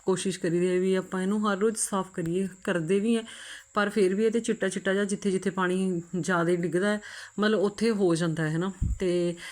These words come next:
ਇਹ ਥੋੜ੍ਹਾ ਜਿਹਾ ਇਗਨੋਰ ਕਰਿਓ ਵੀ ਜਿਹੜੀ ਸਾਡੀ ਟੂਟੀ ਹੈ ਨਾ ਇਹ ਲੀਕ ਹੋ ਰਹੀ ਹੈ। ਤੇ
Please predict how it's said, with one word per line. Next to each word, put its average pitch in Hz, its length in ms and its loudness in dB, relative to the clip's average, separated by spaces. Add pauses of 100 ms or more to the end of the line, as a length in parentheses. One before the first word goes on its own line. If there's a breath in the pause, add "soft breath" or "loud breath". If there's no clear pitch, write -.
(260 loud breath)
ਇਹ 202 320 4
ਥੋੜ੍ਹਾ 196 200 2
ਜਿਹਾ 196 120 2
ਇਗਨੋਰ 180 300 2
ਕਰਿਓ 185 260 2
ਵੀ 190 80 2
ਜਿਹੜੀ 175 200 0
ਸਾਡੀ 185 280 0
ਟੂਟੀ 170 340 0
ਹੈ 180 100 0
ਨਾ 214 160 -2 (140)
ਇਹ 185 260 2
ਲੀਕ 175 320 2
ਹੋ 170 240 2
ਰਹੀ 185 240 2
ਹੈ। 202 100 -2 (380 loud breath)
ਤੇ 170 280 2